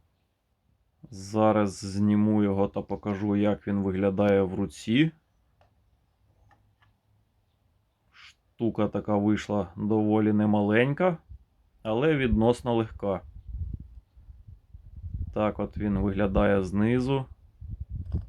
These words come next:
Лапи вийшли вообще зачетні, як на мене. Так що на цьому, думаю, можна і завершувати наш проєкт.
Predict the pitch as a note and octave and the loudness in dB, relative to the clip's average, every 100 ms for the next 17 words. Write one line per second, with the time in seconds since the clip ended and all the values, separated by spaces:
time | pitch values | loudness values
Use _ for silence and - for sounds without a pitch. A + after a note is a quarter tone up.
0 | - - - - _ - _ _ _ _ | -2 0 0 -4 _ -20 _ _ _ _
1 | _ G2+ G2+ G2 G#2 G#2+ G#2 G2+ F#2+ - | _ -4 -2 2 4 6 4 2 -6 -8
2 | _ _ - - - _ _ _ G2 G2+ | _ _ -20 -20 -20 _ _ _ -6 0
3 | G#2 F#2+ - G2+ F2 G2 G2 G2 F#2 - | 2 0 -2 -2 -4 -8 -8 -6 -6 2
4 | A#2 A#2+ B2+ - C3 B2+ C#3 C3 B2+ B2+ | 4 4 0 -2 -2 -2 -2 -2 -2 -2
5 | B2 B2+ B2 B2 - - - - - - | 0 2 2 0 -4 -12 -16 -16 -16 -16
6 | - - - - - - - - - - | -16 -16 -16 -12 -10 -8 -10 -12 -14 -10
7 | - G#2+ A2 - A#2 G#2+ G#2 - C3+ C#3 | 0 2 2 0 2 2 2 2 0 2
8 | C3+ A2+ B2+ C3+ C3 C3 B2 - A2 A#2 | 2 2 2 4 4 4 2 0 -2 0
9 | B2+ B2 A#2+ B2 A2 B2+ B2+ C#3 C3 - | 4 4 6 4 6 4 6 4 4 2
10 | A2 A2 G#2 G2+ - G2+ G#2 G2+ G2 | 0 0 0 -2 -2 -2 2 2 0